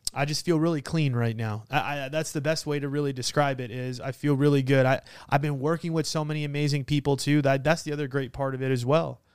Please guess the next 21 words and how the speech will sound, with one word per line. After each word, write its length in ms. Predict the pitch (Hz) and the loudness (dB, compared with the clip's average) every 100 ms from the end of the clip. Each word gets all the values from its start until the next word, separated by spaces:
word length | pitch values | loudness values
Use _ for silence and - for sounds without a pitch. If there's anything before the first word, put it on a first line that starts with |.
| _ _ - | _ _ -4
is 340 | 131 131 131 | 2 2 2
because 320 | 127 131 165 | 0 2 2
I've 60 | 165 | 2
been 100 | 160 | -4
focusing 440 | - 156 151 156 | -4 -4 -4 -4
more 160 | 147 151 | 2 4
on 80 | 147 | 4
my 100 | 139 | 2
work, 280 | 135 143 143 | 0 -2 -4
I've 120 | 135 | -4
been, 420 | 135 135 101 127 - | -4 -6 -12 -14 -4
you 120 | 139 | -2
know, 100 | 117 | 0
hiring 500 | - 151 170 165 151 | 2 2 2 -2 -2
more 180 | 147 143 | -4 -4
people. 400 | - 139 151 151 | -6 -6 -2 -4
I've 120 | 131 | -2
got 140 | 139 | -4
a 60 | 127 | -4
new 240 | 127 170 | -2 0
assistant. 560 | 156 - 147 143 143 | 0 -2 -6 -4 -6